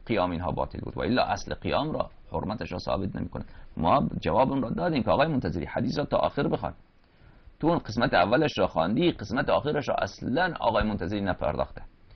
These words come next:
که اونجا فرموده که «و کفاکم بالسفیانی علامه»، که تا اون زمان، بله، شما در خانه هاتان بمانید، ماه رجب را هم بمانید، ماه شعبان را هم بمانید، ماه رمضان را هم بمانید.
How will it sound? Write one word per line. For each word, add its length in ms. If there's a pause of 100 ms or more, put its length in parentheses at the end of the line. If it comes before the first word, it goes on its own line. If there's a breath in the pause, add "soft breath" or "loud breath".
(280 soft breath)
که 80
اونجا 320
فرموده 720 (180)
که 80
«و 120
کفاکم 500
بالسفیانی 640
علامه»، 580 (440 loud breath)
که 80
تا 200
اون 220
زمان، 500 (560)
بله، 280
شما 340
در 160
خانه 240
هاتان 340
بمانید، 480
ماه 220
رجب 340
را 100
هم 120
بمانید، 340
ماه 160
شعبان 420
را 60
هم 100
بمانید، 340
ماه 120
رمضان 460
را 80
هم 120
بمانید. 220